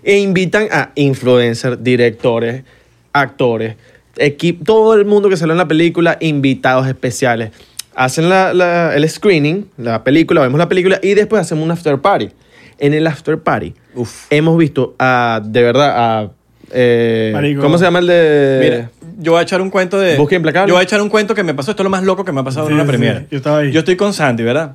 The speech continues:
Speaker 2: Me, y me acuerdo porque llevaba como, apenas como diez días siendo pes-, pesquetarian. Entonces estamos comiendo, <laughs> vaina. Fue an-, el año pasado, antes de Halloween, ¿verdad? Marico, estamos en una fiesta así,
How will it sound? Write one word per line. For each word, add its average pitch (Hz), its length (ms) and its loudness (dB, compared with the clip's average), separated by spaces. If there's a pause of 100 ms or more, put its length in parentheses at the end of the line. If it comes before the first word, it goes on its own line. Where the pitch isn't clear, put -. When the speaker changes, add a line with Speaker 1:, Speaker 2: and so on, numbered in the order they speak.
Speaker 2:
Me, 131 220 -2 (120)
y 147 120 0
me 147 80 2
acuerdo 147 340 0
porque 127 240 -4
llevaba 147 300 2
como, 127 680 -2
apenas 135 340 -6
como 143 220 -4
diez 139 220 -2
días 170 200 -4
siendo 156 380 -6
pes-, 123 300 -10
pesquetarian. 107 680 -8 (920)
Entonces - 260 -10
estamos 170 240 0
comiendo, 175 480 0
<laughs> - 20 0
vaina. 185 360 -2 (420)
Fue 156 240 0
an-, 170 260 -4
el 190 140 0
año 196 160 -2
pasado, 214 600 -2 (220)
antes 151 300 -6
de 139 80 -6
Halloween, 104 460 -2 (440)
¿verdad? 147 300 -2 (640)
Marico, 202 260 -2
estamos 180 220 -4
en 196 60 -4
una 196 140 -6
fiesta 226 300 -6
así, 247 340 -8